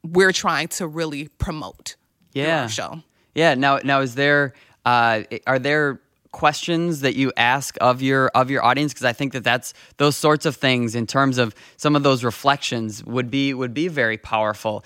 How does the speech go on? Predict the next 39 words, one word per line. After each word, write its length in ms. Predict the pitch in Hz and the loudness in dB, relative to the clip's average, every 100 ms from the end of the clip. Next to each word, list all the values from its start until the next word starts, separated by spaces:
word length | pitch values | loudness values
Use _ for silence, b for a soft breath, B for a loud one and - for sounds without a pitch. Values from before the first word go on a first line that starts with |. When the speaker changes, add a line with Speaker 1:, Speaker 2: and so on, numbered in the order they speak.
| B B | B B
Speaker 2:
Is 160 | 127 | -2
that, 240 | 131 147 - | 2 2 2
is 100 | 131 | 0
that 220 | 143 - | 0 0
part 200 | - 143 | 0 0
of 120 | 147 | 0
kind 180 | - 143 | -2 -4
of 80 | - | -4
cultivating 680 | - 131 135 135 135 135 131 | -4 -4 -4 -2 0 0 0
this, 200 | 120 - | -2 -4
this 160 | 120 | -8
community 460 | - 123 127 131 127 | -6 -4 -2 0 0
of, 120 | 113 | 0
of, 320 | 104 110 117 - | -2 -6 -8 -4
of, 340 | 110 110 - | -4 -6 -12
you 100 | 117 | -6
know, 160 | 110 101 95 - - | -6 -8 -14 -20 -10
viewers? 640 | 151 127 139 202 - - | -4 0 0 -2 -6 -2
Speaker 1:
Absolutely. 680 | 226 - 202 190 202 165 147 | -2 0 -2 -2 -2 -4 -4
And 120 | 175 | -4
see, 100 | 202 | 0
that's 200 | 175 220 | 0 2
why 80 | 185 | 0
we 120 | 180 | -2
wanna 340 | 180 170 151 156 B B | -2 -2 -4 -6 B B
do 100 | 170 | -2
the 80 | 160 | 0
street 320 | - 247 - | 0 -2 -4
beat. 240 | 156 - - _ b b | -6 -6 -16 _ b b
We 140 | 190 233 | 2 4
gotta 260 | 240 269 | 4 2
talk 240 | 262 233 220 | 2 0 -2
to 80 | 233 | -8
the 80 | |
people 260 | 226 226 - | -8 -6 -6
on 160 | 208 214 | -6 -8
the 60 | |
streets 260 | 208 269 240 | -6 -8 -8
because 220 | 214 226 | -6 -6